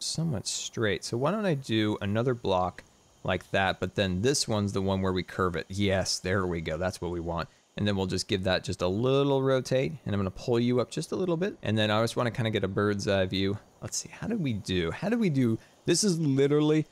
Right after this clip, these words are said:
my second roller coaster, so bear with me on this a little bit. Just wanna make sure everything's lined up, and it's not bad. Like, I don't think that's bad. Our first roller coaster, just kinda learning the controls.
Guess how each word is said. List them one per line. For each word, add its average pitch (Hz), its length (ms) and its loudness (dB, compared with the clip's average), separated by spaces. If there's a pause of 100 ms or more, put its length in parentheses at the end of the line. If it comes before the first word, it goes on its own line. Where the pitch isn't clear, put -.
my 117 140 2
second 113 400 2
roller 101 240 4
coaster, 92 340 -2
so 95 300 0
bear 131 260 0
with 139 220 0
me 113 280 0
on 98 520 0
this 95 360 0
a 90 60 -6
little 92 200 -2
bit. 90 180 -4
Just - 180 -6
wanna 165 140 0
make 120 180 -2
sure 107 240 0
everything's 120 640 2
lined 95 320 0
up, 90 200 0
and 170 100 2
it's - 160 -4
not 226 200 2
bad. 90 240 2
Like, 107 160 2
I 139 60 2
don't 185 160 4
think 170 160 2
that's 127 180 2
bad. 101 300 2
Our 95 80 -2
first - 240 0
roller 120 200 4
coaster, 113 260 -2
just 139 180 -6
kinda 127 180 0
learning 113 360 2
the 107 80 0
controls. 92 480 -2